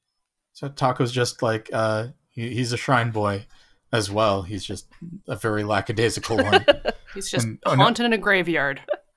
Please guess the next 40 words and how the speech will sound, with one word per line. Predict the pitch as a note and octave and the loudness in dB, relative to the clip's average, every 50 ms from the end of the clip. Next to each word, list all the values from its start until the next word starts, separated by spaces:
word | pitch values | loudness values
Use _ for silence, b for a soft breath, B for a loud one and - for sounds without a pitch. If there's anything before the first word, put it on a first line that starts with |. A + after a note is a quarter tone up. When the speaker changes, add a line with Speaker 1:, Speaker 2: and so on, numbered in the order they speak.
| _ - | _ 4
Speaker 1:
Well, | B3+ A3+ G#3 G3+ G3 F3 - - - - _ _ - | 6 8 8 8 8 6 2 -2 -10 -18 _ _ 0
and | G#3 F#3 | 2 4
Onari | F#3+ F#3 F3+ F#3 F#3+ G3 G3+ G3+ | 4 6 6 6 6 6 6 4
seems | - G#3 F3+ D#3+ | 4 2 0 2
happy | D3+ C3+ B2 C3+ C#3 C#3 B2+ | 4 4 4 4 2 2 2
to, | B2 A#2 | 2 2
like, | A#2 A2 G#2+ - | 2 0 0 0
do | - A#2 A2+ | 0 2 2
all | A2 B2+ | 2 2
the | A#2+ A#2 | 2 0
work, | A2 G2+ G2 F#2+ F2+ - - | -2 -2 -2 -2 -4 -6 -8
so | - - B2 | -4 -2 -2
really. | G2 G2 G#2 E2+ F2 - - _ _ - _ _ _ _ _ _ _ _ _ _ _ _ | -2 -2 -4 -6 -6 -10 -12 _ _ -20 _ _ _ _ _ _ _ _ _ _ _ _
Speaker 2:
Yeah. | - G#3 F3 E3 D#3 D#3 D#3 - _ _ _ _ _ _ _ _ | -8 -6 -6 -4 -4 -6 -8 -10 _ _ _ _ _ _ _ _
Speaker 1:
Doesn't | A#3 B3 A#3+ B3 | -4 0 2 2
explain | A3 G3 - - F3+ E3+ | 0 0 0 2 2 2
Akari | D3 C3+ - D#3+ D3 B2+ A#2 A2 G#2+ G#2+ A#2 - | 2 2 4 4 4 4 4 2 -2 -2 -4 -4
or | - C#3 B2 A#2+ A#2 | -2 -2 0 0 0
where | A#2+ C3 B2+ A#2+ | 2 2 2 2
she | - - A#2 | 0 -2 -2
lives | A2+ A#2 A2+ A2 G#2 G2 G2+ - | 0 0 0 0 -2 -4 -8 -8
or | - A#2+ G#2+ | -6 -6 -4
comes | - - B2+ A2 G2+ - | -4 -4 -4 -4 -6 -6
from, | - G2 F2+ F2 F2 F#2+ _ _ _ | -6 -6 -8 -8 -10 -12 _ _ _
but | G2 F#2 F2 F2 - - - | -8 -6 -6 -8 -10 -10 -10
there | A2 G2+ | -10 -10
you | F#2+ F#2+ | -10 -10
go. | F#2+ F2 E2 - - | -12 -16 -18 -14 -14
<laughs> | A4+ - _ _ _ _ _ - _ _ _ _ _ _ _ _ _ _ _ - | -16 -16 _ _ _ _ _ -20 _ _ _ _ _ _ _ _ _ _ _ -2
Speaker 2:
Though, | G3+ A3 | 0 0
hey, | A#3 B3+ E4+ G#4+ | 2 2 2 0
we | C4 G3+ | 0 -2
did | F#3+ - - G3+ | -4 -4 -4 -2
get | - A3+ G#3+ - | -2 -4 -4 -6
Makoto | - A3+ - - C#4+ C#4 A3 F#3 C#3+ D3+ | -10 -10 -6 -4 -4 -4 -4 -4 -4 -4
explained. | D3 - - - - - - F2 F2 - E3 E3+ - _ _ _ _ _ - | -6 -8 -10 -12 -12 -10 -10 -10 -10 -12 -14 -18 -20 _ _ _ _ _ -10
Not | F4 G#4 - | -10 -8 -8
that | F4 - - _ _ _ _ _ _ _ _ _ _ _ _ | -8 -10 -10 _ _ _ _ _ _ _ _ _ _ _ _
it | A3 A3 - - | -10 -10 -8 -10
needed | G3+ G3+ G3+ G3 G3 F3 | -10 -6 -4 -4 -4 -4